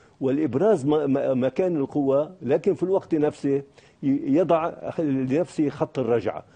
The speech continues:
خط الرجعة ألا وهو ما يتفق عليه جميع اللبنانيون، العودة إلى المؤسسات، العودة إلى ال-، إلى ال-، إلى،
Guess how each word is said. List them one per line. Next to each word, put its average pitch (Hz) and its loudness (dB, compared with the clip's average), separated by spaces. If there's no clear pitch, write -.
خط 208 0
الرجعة 170 2
ألا 151 2
وهو 156 2
ما 147 0
يتفق 190 0
عليه 143 2
جميع 131 0
اللبنانيون، 113 -2
العودة 160 2
إلى 151 4
المؤسسات، 127 -2
العودة 147 -2
إلى 165 2
ال-، 156 2
إلى 147 2
ال-، 135 0
إلى، 127 0